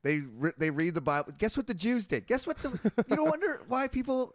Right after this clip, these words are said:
Speaker 1: are anti-Semites?
Speaker 2: You know what? Go out, educate people about what we just taught you.
Speaker 1: Yeah.
Speaker 2: And tell them to listen to
Speaker 1: That's a
Speaker 2: Bible
Speaker 1: great
Speaker 2: Beaters.
Speaker 1: story. Yeah, next time accuses you, someone accuses you of being an,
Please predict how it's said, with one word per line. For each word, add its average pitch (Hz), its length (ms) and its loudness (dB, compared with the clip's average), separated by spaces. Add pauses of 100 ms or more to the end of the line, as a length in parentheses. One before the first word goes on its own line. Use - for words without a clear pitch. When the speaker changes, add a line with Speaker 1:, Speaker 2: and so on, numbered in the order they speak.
Speaker 1:
are 220 260 -2
anti-Semites? 240 720 0
Speaker 2:
You 151 60 2
know 196 100 8
what? 175 180 2
Go 151 220 8
out, 180 240 6 (240)
educate 175 460 4
people 247 600 4
about 131 240 6
what 127 160 6
we 156 80 4
just 147 220 0
taught 151 240 6
you. 196 240 6
Speaker 1:
Yeah. 214 260 0 (180)
Speaker 2:
And 123 80 -6
tell 143 140 6
them 123 140 2
to 113 60 4
listen 113 240 0
to 110 60 6
Speaker 1:
That's 113 80 6
a 110 40 6
Speaker 2:
Bible 107 80 4
Speaker 1:
great 104 140 6
Speaker 2:
Beaters. 87 120 4
Speaker 1:
story. - 160 2 (100)
Yeah, 269 220 2
next 294 220 0
time 302 240 -2
accuses 240 400 -4
you, 233 260 -2
someone 220 280 0
accuses 208 280 -6
you 202 120 0
of 180 40 -8
being 190 220 0
an, 170 100 -2